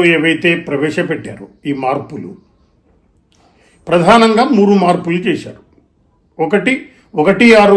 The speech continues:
పంతొమ్మిది వందల డెబ్భై రెండు నుంచి ఈ రూల్స్ వర్తింప-, వర్తిస్తాయి అని పేర్కొనటం. అనామలీ ఏదైతే ఉందో, అనామలీ నువ్వెవరు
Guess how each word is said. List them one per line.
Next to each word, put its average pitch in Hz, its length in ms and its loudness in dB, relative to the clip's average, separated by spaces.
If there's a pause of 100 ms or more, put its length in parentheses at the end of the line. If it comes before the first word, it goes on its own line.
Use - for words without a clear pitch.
(120)
పంతొమ్మిది 175 320 0
వందల 170 260 0
డెబ్భై 151 360 0
రెండు 190 320 2
నుంచి 170 240 -4
ఈ 160 240 -4
రూల్స్ 151 240 -8
వర్తింప-, 151 520 -8 (400)
వర్తిస్తాయి 170 680 0
అని 156 160 0
పేర్కొనటం. 175 640 -2 (2250)
అనామలీ 247 720 2 (1300)
ఏదైతే 190 420 2
ఉందో, 165 360 0 (200)
అనామలీ 214 420 2
నువ్వెవరు 214 420 4